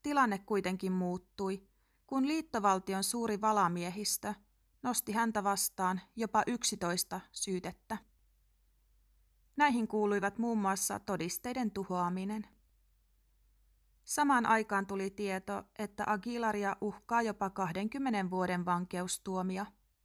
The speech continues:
Oikeuskäsittely on kesken, joten Aguilarin tilanteesta ja tulevaisuudesta ei tiedetä vielä sen enempää. Tämänkin tapauksen osalta tulee siis päivityksiä sitä mukaa, kun jotakin uutta tapahtuu.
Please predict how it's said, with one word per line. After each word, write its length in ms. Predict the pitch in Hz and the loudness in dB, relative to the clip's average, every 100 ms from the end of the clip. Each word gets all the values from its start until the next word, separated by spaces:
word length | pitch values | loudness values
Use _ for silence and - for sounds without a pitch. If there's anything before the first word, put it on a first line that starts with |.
| _ _ _ _ _ _ _ _ _ - | _ _ _ _ _ _ _ _ _ 0
Oikeuskäsittely 880 | 247 254 214 - 214 214 202 190 185 | 0 2 0 0 0 0 -2 0 2
on 180 | 180 | 0
kesken, 680 | 185 185 180 - 180 190 196 _ - _ | 0 0 0 -2 -2 -4 -6 _ -20 _
joten 280 | 190 208 202 | -4 -2 2
Aguilarin 640 | 208 202 240 240 208 196 | 2 2 0 4 4 2
tilanteesta 840 | 202 214 196 185 185 185 - 202 190 - | -2 2 2 2 -2 -2 -2 -2 -4 -4
ja 140 | 170 | -6
tulevaisuudesta 1080 | 185 180 170 170 180 - 190 190 185 - 208 - | -2 0 0 0 0 -2 -4 -4 -4 -4 -4 -4
ei 140 | 170 | -4
tiedetä 480 | 202 208 233 247 196 | -2 -2 0 -2 0
vielä 260 | 190 175 | 0 0
sen 240 | 180 196 180 | 0 0 -2
enempää. 680 | 170 170 180 - 202 208 - _ _ _ _ _ _ _ _ _ _ _ _ _ _ _ | -2 -4 -6 -2 -4 -4 -10 _ _ _ _ _ _ _ _ _ _ _ _ _ _ _
Tämänkin 440 | 254 294 277 240 | 2 2 2 0
tapauksen 540 | 226 220 202 202 202 - | 0 2 2 2 -2 0
osalta 540 | 190 190 185 196 190 - _ | 0 0 -2 -2 -4 -6 _
tulee 260 | - 190 196 | -4 0 0
siis 240 | 214 262 | 0 -4
päivityksiä 800 | - 208 190 185 190 - - 196 | 0 0 2 -2 -4 -4 -2 0
sitä 300 | 202 185 190 | -2 -2 -2
mukaa, 480 | 190 202 - 202 196 | -2 -4 0 0 0
kun 160 | - 190 | -4 -2
jotakin 400 | 170 196 202 262 | -2 -4 -2 -2
uutta 300 | 196 190 190 | -2 -4 -4
tapahtuu. 760 | 185 175 175 190 - - 208 214 | -4 -2 0 -2 -4 -8 -6 -6